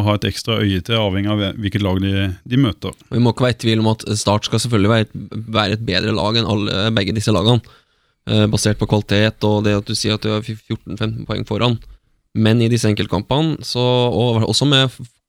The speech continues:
Speaker 2: tanke på den oppkjøringen Start har hatt, tre uker uten tellende kamp, de har møtt et, eh, et mildt sagt demotivert Viking, må vi jo kunne si, som spilte på, jeg vet ikke om de spilte på halv maskin, eller,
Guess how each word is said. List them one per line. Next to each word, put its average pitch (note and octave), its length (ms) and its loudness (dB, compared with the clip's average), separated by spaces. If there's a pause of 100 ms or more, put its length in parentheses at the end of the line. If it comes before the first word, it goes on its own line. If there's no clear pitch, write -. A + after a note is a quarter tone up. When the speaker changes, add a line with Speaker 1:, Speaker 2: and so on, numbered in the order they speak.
(140)
Speaker 2:
tanke A#2 220 -8
på A2 160 -2
den A2+ 160 -2
oppkjøringen F#2+ 480 -6
Start A#2 160 -4
har C3+ 100 2
hatt, - 160 -6
tre B2 320 -2
uker A#2 320 -2
uten A2+ 300 -8
tellende G#2+ 260 0
kamp, C#3 220 0
de B2+ 80 -2
har B2 80 0
møtt A#2 240 -2
et, - 320 -6
eh, A#2 400 2 (580)
et G#2+ 460 2
mildt A2 340 2
sagt A#2 300 -2
demotivert G#2 480 0
Viking, A2 400 2
må A#2+ 100 4
vi A2+ 80 2
jo A2+ 60 -2
kunne A#2 180 4
si, C3+ 160 2
som B2+ 220 0
spilte A#2+ 260 -2
på, A#2 140 -2 (640)
jeg A2 260 -6
vet A#2 140 -10
ikke B2+ 100 -2
om B2+ 80 0
de A#2+ 80 2
spilte A#2 220 0
på A#2 80 4
halv A#2 180 2
maskin, C3+ 380 2
eller, A#2+ 340 2